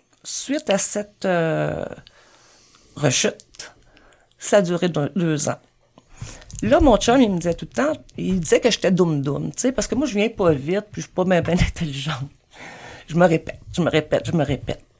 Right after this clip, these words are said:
Puis là, il me disait, « T'es doum-doum, puis je sais pas qu'est-ce que t'as. » Puis là,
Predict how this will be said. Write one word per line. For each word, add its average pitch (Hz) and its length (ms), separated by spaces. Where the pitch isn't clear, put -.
Puis 226 80
là, 294 80
il 277 80
me 208 60
disait, « 214 160
T'es 190 180
doum-doum, 170 680
puis - 180
je 131 140
sais 226 180
pas - 220
qu'est-ce 254 200
que 196 120
t'as. » - 260
Puis 226 180
là, 330 200